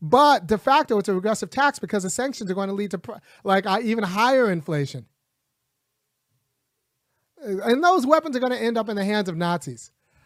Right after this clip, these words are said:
Like, we're arming people who are awful people. And, like, that's just not my business anyway. So, like,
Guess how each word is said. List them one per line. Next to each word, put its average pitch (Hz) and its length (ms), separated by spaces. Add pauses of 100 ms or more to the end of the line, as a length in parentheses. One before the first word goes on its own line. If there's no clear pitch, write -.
Like, 214 380
we're 302 500
arming 247 460
people 233 320
who 214 100
are 196 180
awful 185 360
people. 143 420 (400)
And, 220 220
like, 214 160
that's 269 180
just 254 220
not 226 200
my 214 140
business 202 380
anyway. 240 400 (200)
So, 226 840
like, 202 520